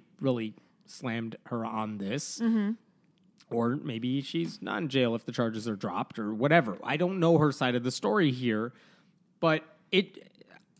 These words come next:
Speaker 1: it's not the first time I've heard of a teacher, like, physically
Speaker 2: Making
Speaker 1: responding
Speaker 2: students
Speaker 1: to a student who s-, doesn't wanna stand up for the pledge for whatever the reason is.
Speaker 2: Mm-hmm.
Speaker 1: And it's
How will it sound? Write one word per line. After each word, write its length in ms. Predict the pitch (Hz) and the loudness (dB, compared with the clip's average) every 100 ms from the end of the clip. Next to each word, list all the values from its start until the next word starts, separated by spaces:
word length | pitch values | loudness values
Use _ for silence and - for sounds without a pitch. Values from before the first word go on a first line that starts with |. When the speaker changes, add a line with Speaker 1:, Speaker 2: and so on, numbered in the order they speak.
| _ - | _ -6
Speaker 1:
it's 180 | 165 214 | -2 0
not 160 | 302 | 2
the 60 | 294 | 2
first 300 | - 202 - | 4 4 4
time 220 | 233 233 | 2 6
I've 140 | 156 143 | 6 6
heard 120 | 156 | 6
of 80 | 143 | 4
a 60 | |
teacher, 680 | 143 147 - 151 135 127 - - | 2 -2 2 4 4 2 -2 -2
like, 300 | 123 110 - _ _ _ - | -2 -4 -20 _ _ _ 0
physically 840 | 220 160 175 - 151 147 131 220 | 0 2 -2 0 2 4 4 4
Speaker 2:
Making 320 | 226 202 220 | 2 2 2
Speaker 1:
responding 460 | 202 - 190 147 143 | 2 4 4 4 4
Speaker 2:
students 220 | 139 131 | 2 0
Speaker 1:
to 20 | |
a 20 | - | 2
student 320 | 135 110 104 _ - | 0 0 -6 _ 0
who 240 | 135 127 | 2 4
s-, 140 | 117 - - | 0 -6 0
doesn't 320 | 135 131 143 | 2 2 0
wanna 160 | 131 131 | -2 -2
stand 280 | - 131 127 | -2 0 0
up 100 | 120 | -2
for 120 | 120 | -2
the 100 | 117 | -4
pledge 580 | - 117 110 120 - - - | -2 0 0 -2 -8 -10 -8
for 160 | - 127 | 0 2
whatever 400 | 127 135 160 143 | 2 0 2 2
the 120 | 120 | 2
reason 380 | 110 110 117 95 | 2 0 -2 -4
is. 320 | 104 135 - - | -4 -6 -8 2
Speaker 2:
Mm-hmm. 240 | 233 220 | 4 6
Speaker 1:
And 100 | 202 | 6
it's 320 | 180 170 - | 4 0 -12